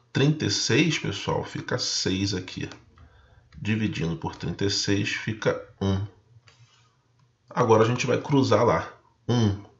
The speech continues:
Sobrou só um aqui, ó. Um vezes R é R. Seis vezes um, que não sobrou nada, é um, né?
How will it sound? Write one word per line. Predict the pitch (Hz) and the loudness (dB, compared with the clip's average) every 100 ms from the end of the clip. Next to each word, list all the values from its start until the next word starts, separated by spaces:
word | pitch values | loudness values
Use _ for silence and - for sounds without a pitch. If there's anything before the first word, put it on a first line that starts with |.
| _ _ | _ _
Sobrou | - 104 90 | -6 -2 -2
só | 107 147 | 0 0
um | 131 120 | 0 -2
aqui, | - - | -4 -8
ó. | - - - _ _ _ | -8 -14 -20 _ _ _
Um | 101 104 | 2 4
vezes | 82 85 85 110 110 | 2 0 0 0 4
R | 107 123 - | 4 4 0
é | - 98 85 | 0 0 -2
R. | 87 85 - - _ _ _ _ _ _ _ _ _ _ _ _ _ _ | -4 -10 -14 -20 _ _ _ _ _ _ _ _ _ _ _ _ _ _
Seis | - - 107 98 92 90 | 0 4 4 4 0 -4
vezes | - 85 85 90 104 98 | -4 -2 -2 -2 0 2
um, | 135 202 - | 2 0 -8
que | - | -8
não | 80 | -6
sobrou | 76 82 85 | -4 -4 -4
nada, | 85 92 131 | -4 -2 -2
é | |
um, | 92 78 | -2 -2
né? | 98 | -4